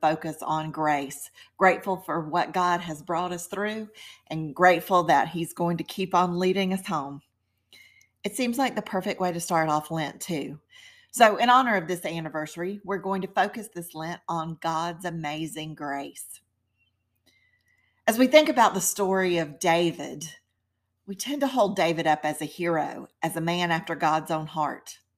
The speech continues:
But nothing about his interaction with Bathsheba was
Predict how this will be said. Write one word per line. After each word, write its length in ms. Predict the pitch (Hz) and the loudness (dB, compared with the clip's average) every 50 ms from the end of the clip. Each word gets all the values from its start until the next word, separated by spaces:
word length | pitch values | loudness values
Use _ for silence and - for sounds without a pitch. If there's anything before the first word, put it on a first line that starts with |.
| _ _ _ _ _ _ _ _ _ _ _ _ _ _ _ _ _ _ _ _ _ - | _ _ _ _ _ _ _ _ _ _ _ _ _ _ _ _ _ _ _ _ _ -6
But 160 | 185 170 165 | -4 -4 -2
nothing 560 | 185 185 196 214 226 240 233 208 175 175 165 - | 0 2 4 4 4 2 2 -2 -4 -4 -4 -6
about 340 | - 151 170 160 135 135 160 | -6 -2 0 0 0 0 -4
his 180 | 170 151 - | -8 -10 -8
interaction 680 | - - 180 170 165 165 160 143 - - - 165 165 160 | -6 -4 -4 -2 0 0 0 -2 -2 -6 -8 -8 -8 -8
with 160 | 160 156 - | -8 -6 -2
Bathsheba 680 | - 151 156 160 - - 180 170 165 - 151 151 139 | -2 -2 -2 -2 -4 -2 -2 -2 -2 -2 -4 -6 -4
was 200 | 143 160 151 | -6 -6 -6